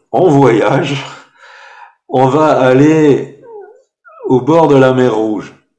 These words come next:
Dans Exode, au chapitre quatorze, le verset treize.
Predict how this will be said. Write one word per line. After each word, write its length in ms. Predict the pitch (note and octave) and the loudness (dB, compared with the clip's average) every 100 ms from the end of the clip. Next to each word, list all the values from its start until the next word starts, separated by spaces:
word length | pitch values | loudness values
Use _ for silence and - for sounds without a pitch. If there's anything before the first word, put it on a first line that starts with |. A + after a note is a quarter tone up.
| _ _ _ _ _ _ _ - | _ _ _ _ _ _ _ -16
Dans 180 | F2+ G2+ | -8 -2
Exode, 1000 | C#3 C3+ A2+ B2+ D#3+ D#3+ D3 - - _ _ _ | 0 0 2 2 2 0 -6 -10 -20 _ _ _
au 100 | - | -14
chapitre 500 | - G2+ - G2+ G2 | -10 -10 -10 -10 -10
quatorze, 800 | - B2 A2+ - B2+ C#3 C#3 A2 | -6 -6 -4 -2 0 2 0 -2
le 120 | G2+ | -2
verset 440 | F#2+ G2+ G2+ G2 E2+ | -2 -6 -6 -10 -10
treize. 580 | - E2 D2+ C#2 - | -10 -10 -10 -14 -20